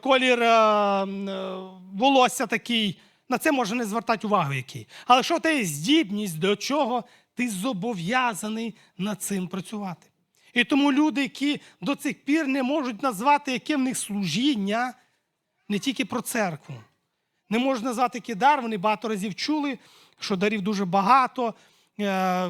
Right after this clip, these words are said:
в Писанні описано двадцять шість чи двадцять сім, які різні дарувань людей в тому і в тому. Людина не знає момент, що треба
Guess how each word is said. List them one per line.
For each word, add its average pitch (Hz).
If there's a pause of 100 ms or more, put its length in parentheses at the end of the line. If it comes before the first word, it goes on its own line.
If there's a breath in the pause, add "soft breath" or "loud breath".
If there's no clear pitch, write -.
в 180
Писанні 226
описано 208
двадцять 190
шість -
чи 220
двадцять 202
сім, 240
які 214 (220 loud breath)
різні 220
дарувань 226
людей 226
в 180
тому 233
і -
в 196
тому. 233 (380 soft breath)
Людина 220
не 208
знає 247 (240 soft breath)
момент, 214
що 226
треба 196